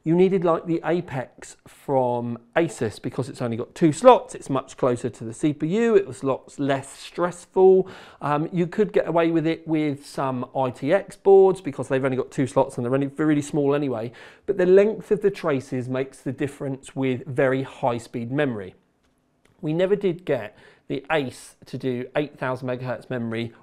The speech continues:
way back with the seven thousand series processors, but on this it was quite as easy as enabling X M P. So that, I think, is a very important,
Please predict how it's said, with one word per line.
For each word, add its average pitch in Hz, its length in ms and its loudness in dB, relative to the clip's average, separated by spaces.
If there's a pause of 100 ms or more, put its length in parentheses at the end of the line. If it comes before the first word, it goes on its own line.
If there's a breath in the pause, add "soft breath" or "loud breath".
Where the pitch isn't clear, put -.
(100)
way 147 360 4
back 127 380 0 (100)
with 143 220 -4
the 156 80 -4
seven 135 400 -4
thousand 127 380 -6
series 127 340 -4
processors, 139 600 -4
but - 220 -8
on 196 280 0
this 160 240 -2
it - 120 -12
was 170 280 0
quite 190 420 -4
as 196 220 -6
easy 151 540 -4 (440 loud breath)
as 147 240 -4 (100)
enabling 160 920 0
X - 300 -10
M 120 160 -6
P. 117 400 -8 (800 soft breath)
So 151 240 -2
that, 180 320 0
I 151 140 0
think, - 460 -8 (100)
is 135 120 -2
a 139 40 -2
very 147 360 2
important, 143 1000 -4